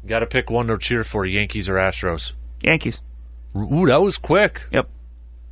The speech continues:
Speaker 1: Just because of the cheating thing with the Astros,
Speaker 2: And,
Speaker 1: or?
Speaker 2: and there's this Yankees team, there's really nobody on it that I look at and, like,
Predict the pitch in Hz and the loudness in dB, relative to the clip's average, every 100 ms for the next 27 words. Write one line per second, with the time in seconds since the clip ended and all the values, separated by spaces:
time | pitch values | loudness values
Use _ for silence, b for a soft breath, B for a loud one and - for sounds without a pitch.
0 | - - 123 - - 123 113 - 123 139 | -18 -6 -4 -4 0 0 2 0 0 0
1 | 143 165 170 - - - 120 131 - 196 | 0 0 0 -6 -6 0 4 4 4 4
2 | 202 208 104 95 233 294 262 - - 226 | 4 4 2 4 6 6 4 -2 0 2
3 | 220 220 247 285 254 - 196 180 165 147 | 4 4 2 2 -2 -2 0 0 -2 -8
4 | - 190 190 269 311 208 196 202 185 165 | -2 0 2 0 0 2 4 4 6 4
5 | 185 202 180 156 151 185 208 175 127 139 | 2 0 2 4 4 2 4 2 4 2
6 | 131 117 | 2 0